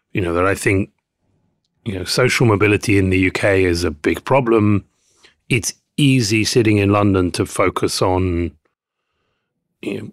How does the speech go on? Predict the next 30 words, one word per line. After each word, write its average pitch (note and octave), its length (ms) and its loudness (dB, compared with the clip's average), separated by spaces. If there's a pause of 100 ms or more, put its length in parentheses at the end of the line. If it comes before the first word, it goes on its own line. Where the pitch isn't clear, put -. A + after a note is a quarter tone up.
know, - 180 -10
the, - 80 -4
the G#2 200 -4
sort - 240 -6
of, - 360 -8
some B2 200 0
of G2+ 100 2
the G#2+ 160 2
obvious G2+ 600 2 (840)
diversity G#2+ 520 -2
issues F#2+ 340 -2
within G2+ 260 0
London. C3 300 2
But G#2 140 0
when G#2+ 180 2
you G#2 100 2
get A2 240 -2
to - 100 -6
the F#2+ 120 -2
U G#2 160 2
K, A2+ 580 0 (500)
you - 80 -2
know, F2 100 -4
white F#2+ 280 -2
working G2 360 0
class F#2+ 300 0
boys F#2+ 440 0
are F#2+ 340 0
the F#2 340 -2
underperforming F#2+ 1120 0